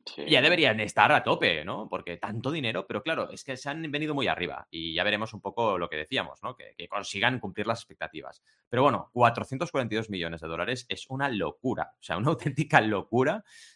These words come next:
Speaker 2: eh, que, vaya, mm, está al nivel de, de muchas plataformas. O sea, imaginaos lo que es esto y solo estamos hablando de un juego que, recordemos, empezó en Kickstarter con dos millones, pero es que en su web llevan esos cuatrocientos cuarenta y dos. O sea, cuatrocientos cuarenta más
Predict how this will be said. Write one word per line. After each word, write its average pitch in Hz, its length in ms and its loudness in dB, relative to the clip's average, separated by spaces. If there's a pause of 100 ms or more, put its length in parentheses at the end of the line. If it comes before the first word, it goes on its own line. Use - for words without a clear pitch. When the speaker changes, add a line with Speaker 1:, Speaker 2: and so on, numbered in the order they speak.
(160)
Speaker 2:
eh, 76 920 -2
que, 85 240 0
vaya, 104 400 2
mm, 76 440 -14
está - 240 0
al 117 100 6
nivel 131 260 4
de, 90 400 0
de 76 160 -10
muchas 90 360 -6
plataformas. 101 680 0
O - 60 -20
sea, 69 120 -20
imaginaos 98 440 -8
lo 101 80 -2
que 85 80 -10
es - 80 -8
esto 139 240 -4
y 143 60 -2
solo 104 160 -2
estamos 117 220 -4
hablando 117 220 -2
de 90 120 -2
un 120 120 -2
juego 135 440 -2 (440)
que, 107 100 2
recordemos, 90 600 0
empezó 101 500 -2
en 101 120 -2
Kickstarter 92 580 -4
con 90 140 -6
dos 92 140 -6
millones, 95 420 -4
pero 78 200 -8
es - 100 -18
que 73 300 -12 (160)
en 107 160 0
su 87 180 -6
web 92 400 2
llevan 90 280 0
esos 110 220 -8
cuatrocientos 90 640 -2
cuarenta 80 280 -2
y 90 40 -4
dos. 98 180 -6
O - 40 -20
sea, 80 140 -4
cuatrocientos 104 480 -2
cuarenta 123 340 6
más 120 320 2